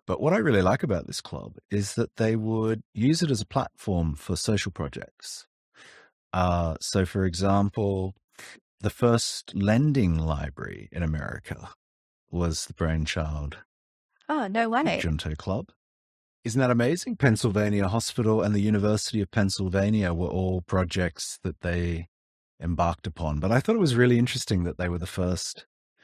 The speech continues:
Speaker 1: they, they helped create the first
Speaker 2: Does
Speaker 1: lending
Speaker 2: that make
Speaker 1: library.
Speaker 2: the University of Pennsylvania one of the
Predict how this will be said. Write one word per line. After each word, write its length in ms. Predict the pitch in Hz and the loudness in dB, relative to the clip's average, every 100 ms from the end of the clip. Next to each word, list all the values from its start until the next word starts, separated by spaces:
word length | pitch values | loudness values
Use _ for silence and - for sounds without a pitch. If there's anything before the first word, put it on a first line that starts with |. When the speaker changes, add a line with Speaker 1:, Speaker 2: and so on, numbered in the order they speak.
| _ _ | _ _
Speaker 1:
they, 180 | 90 90 - | -4 -4 -2
they 120 | 95 | -2
helped 320 | 82 92 - | 0 -2 -4
create 320 | - 98 87 - | -4 0 0 -2
the 60 | |
first 240 | - 90 - | -4 -4 0
Speaker 2:
Does 60 | |
Speaker 1:
lending 160 | 87 87 | 0 2
Speaker 2:
that 240 | 269 320 | 2 0
make 240 | 82 269 254 | 0 -2 -2
Speaker 1:
library. 80 | |
Speaker 2:
the 120 | 80 220 | -2 0
University 420 | 220 208 202 202 | 2 0 -2 -6
of 60 | 185 | -8
Pennsylvania 840 | 208 185 - 175 156 160 190 240 | -6 -8 -8 -6 -4 -2 -2 -2
one 160 | 196 | -2
of 60 | 180 | -2
the 320 | 180 175 175 | -2 -2 -4